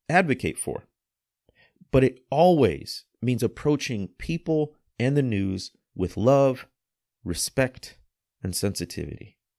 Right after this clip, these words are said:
That's it. That's all I've got to offer.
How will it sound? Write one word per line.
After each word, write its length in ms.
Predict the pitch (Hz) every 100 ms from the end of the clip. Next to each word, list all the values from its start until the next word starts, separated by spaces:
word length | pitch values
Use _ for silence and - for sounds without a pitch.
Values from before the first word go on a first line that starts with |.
| _ _ _ _ _ _
That's 220 | - 151
it. 260 | 254 180 _ _ _ _ _ _ _ _ -
That's 160 | 131
all 140 | 151 147
I've 120 | 127
got 160 | 104 -
to 100 | -
offer. 380 | 80 - -